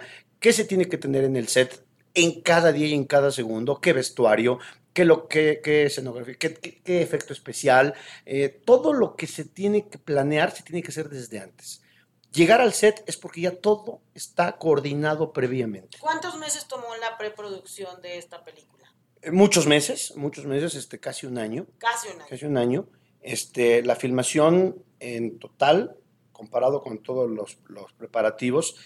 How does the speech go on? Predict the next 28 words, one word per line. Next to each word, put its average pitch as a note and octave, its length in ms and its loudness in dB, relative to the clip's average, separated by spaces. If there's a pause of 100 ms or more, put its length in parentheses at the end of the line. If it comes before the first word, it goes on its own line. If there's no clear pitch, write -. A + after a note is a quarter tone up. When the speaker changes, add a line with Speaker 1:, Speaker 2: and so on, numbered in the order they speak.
(260)
Speaker 1:
realmente A#2 560 0
es, A2 140 -4
este, F#2+ 640 -10
eh, F#2+ 500 -20 (300)
rápida, C3+ 500 0
si - 140 -10
se A2+ 80 -10
puede B2+ 200 0
considerar A#2 520 2
rápido A#2+ 360 0
filmar A2+ 340 -6
en A2+ 100 -8
tres A#2 240 -8
meses, A#2+ 320 -8
una A2+ 280 -14
película G2+ 480 -18 (380)
de G#2+ 100 -16
mu-, G#2+ 180 -6
de, G#2 180 -4
de - 100 -20
mucho A2+ 240 -8
tiempo A#2 280 -4
de - 60 -6
filmación. A2 500 -8 (400)
Mes C#3+ 280 2
y D3 60 -4
medio C3 460 2
filmamos B2+ 840 -6